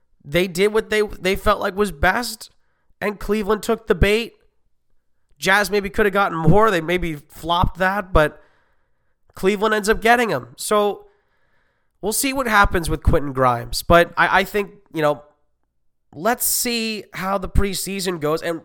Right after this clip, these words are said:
again, will Evan Fournier be, you know, what he was for the first couple months last season for a full year?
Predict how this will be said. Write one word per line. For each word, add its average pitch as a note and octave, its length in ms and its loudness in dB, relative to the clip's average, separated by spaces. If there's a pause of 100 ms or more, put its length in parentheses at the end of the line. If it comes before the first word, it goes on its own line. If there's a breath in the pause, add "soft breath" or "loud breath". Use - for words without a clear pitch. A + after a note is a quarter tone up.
again, F3+ 240 -10
will C#3+ 120 -6
Evan E3+ 200 -6
Fournier D3 640 -4
be, B2+ 500 -8 (1700)
you C#3+ 80 -6
know, C3+ 360 -4 (1040)
what E3 240 -2
he G#3 60 -4
was G3+ 240 2
for F#3 100 -2
the E3 100 -4
first G3 280 -2
couple E3+ 240 -2
months G3 340 0
last C#3 260 -2
season C#3 280 -8
for C#3+ 200 -4
a C3+ 60 -2
full D#3+ 300 -6
year? D3+ 520 -8